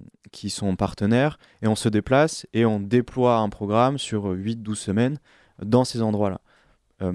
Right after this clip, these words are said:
pourquoi on fait ça et pourquoi on se déplace, nous, et pourquoi on fait pas venir les gens à l'université ? Eh ben, en fait, c'est que, euh, y a, on, on enlève un frein, au final. Et, euh, vu qu'on va dans des endroits qu'ils connaissent très bien, qu'ils ont l'habitude, euh, euh, de, de côtoyer, notamment leurs, leurs éducateurs, et cetera,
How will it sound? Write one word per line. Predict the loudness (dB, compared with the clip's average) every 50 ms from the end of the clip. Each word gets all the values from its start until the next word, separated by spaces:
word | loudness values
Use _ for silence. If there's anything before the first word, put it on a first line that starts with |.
| -6 -10 _ _
pourquoi | -6 -6 0 2 2 2
on | 2
fait | 0 -4
ça | -2 0 0 0
et | 0
pourquoi | 0 -4 -2 0 0
on | 0
se | 0
déplace, | 0 -2 0 2 0 0 0 0
nous, | 0 2 2 2 2
et | 0
pourquoi | -2 -4 -2 -2 -2
on |
fait | -2 -2
pas | -4 -4 -2
venir | -2 -2 -2
les | -2 -2 -2
gens | -2 -2 -2 -2 -4 -6 _ _
à | -6
l'université ? | -4 -2 -2 -4 -6 -8 -12 -4 -2 0 0 0 -4 _ _ _ _ _ _ -6
Eh |
ben, | -2 -2
en | -2 2
fait, | 2 0 0 0
c'est | -2 -6
que, | -2 0 0 2 2 0 -2 -6 -10 -12 -20 -20 _ _ _ -6
euh, | -4 -2 -2 -2 -2 -2 -4 -4 -6 -8 -10 -12 -14 -18 -20 _ _
y | -4 0 2
a, | 2 2 2 0 -2
on, | -4 -4 -4 -4 -4
on | -4 -2 0
enlève | 2 4 2 2 2
un | 0 -2
frein, | -2 -2 0 0 0
au | 0
final. | -2 -6 -8 -8 -8 -8 -10 _ _ _ _ _ _ -2
Et, | 0 2 2
euh, | 2 0 0 -2 -4 -6 -2
vu | -2 -2
qu'on | -2 0 -2 -4 0
va | 2 2 2
dans | 2 0
des | 0 0 -2
endroits | -2 -2 -2 -4
qu'ils | -6 -6 -6
connaissent | -4 -4 -4 -4 -6
très | -4 -2 -2
bien, | 0 2 2 2 2 0 -4 -8 _ _ _ _
qu'ils | _ -8 -4 -2
ont | 0
l'habitude, | 0 0 0 -2 -4 -6 -6 -6 -4 -2 0
euh, | 0 0 -2 -4 -6 _ _ _ _ _ -8 -4
euh, | -4 -2
de, | 0 0 0 2 2 2 0 -2 -4 -6 -10 -10 -12 -14 -16 -18 -20 _ _ _
de | -12 -6 -4 -4
côtoyer, | -2 0 -2 -2 0 0 2 4 4 4 4 4
notamment | 2 0 -2 -2 0 0 0 0
leurs, | 0 0 0 -2 -2
leurs | 0 0 0 0 0 0 -2 0 -2 -2
éducateurs, | -4 -4 -2 -2 -2 -2 0 -2 -2
et | -2 -2
cetera, | -6 -8 -6 -2 0 0 0 0 -2